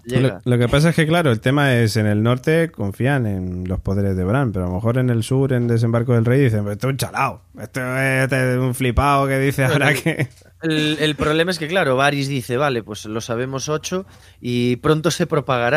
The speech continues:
Speaker 2: Quiero decir que ya llegará un momento que el rumor será incontrolado y, y realmente te das cuenta que son ellos los que están decidiendo el futuro de Poniente,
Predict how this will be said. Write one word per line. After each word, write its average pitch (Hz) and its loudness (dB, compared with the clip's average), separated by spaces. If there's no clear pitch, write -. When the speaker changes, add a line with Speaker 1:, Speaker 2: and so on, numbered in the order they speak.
Speaker 2:
Quiero 120 -2
decir 113 -6
que 113 -6
ya 135 0
llegará 135 -2
un 139 -6
momento 143 -4
que 143 -4
el 135 -4
rumor 135 -4
será 135 2
incontrolado 139 -2
y, 139 -4
y 151 -2
realmente 202 0
te 180 -6
das 185 -2
cuenta 202 -6
que 151 -2
son 208 4
ellos 196 0
los 135 0
que 143 -2
están 208 -2
decidiendo 175 -2
el 135 -2
futuro 143 -4
de 135 0
Poniente, 110 -6